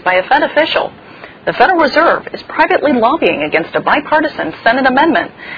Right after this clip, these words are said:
that would open the central bank to an audit by the Government Accountability Office.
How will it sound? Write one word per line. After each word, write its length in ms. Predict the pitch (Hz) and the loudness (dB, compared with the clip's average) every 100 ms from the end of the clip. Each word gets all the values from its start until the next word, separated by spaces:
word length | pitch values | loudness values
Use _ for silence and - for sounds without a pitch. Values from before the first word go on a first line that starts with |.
| - | -2
that 100 | 185 | 2
would 180 | 180 - | 2 4
open 240 | 277 339 320 | 2 2 0
the 120 | - | 2
central 300 | 285 277 214 | 0 2 2
bank 260 | 247 320 - | 2 0 0
to 140 | 220 | 0
an 100 | 208 | 0
audit 380 | - 339 170 - - | 2 2 2 -4 -2
by 120 | 233 | 0
the 100 | 302 | 2
Government 400 | 214 190 214 220 | 2 2 2 -2
Accountability 640 | 220 190 180 220 330 294 208 | -2 -2 0 4 4 4 4
Office. 360 | 156 147 - | 2 -2 -10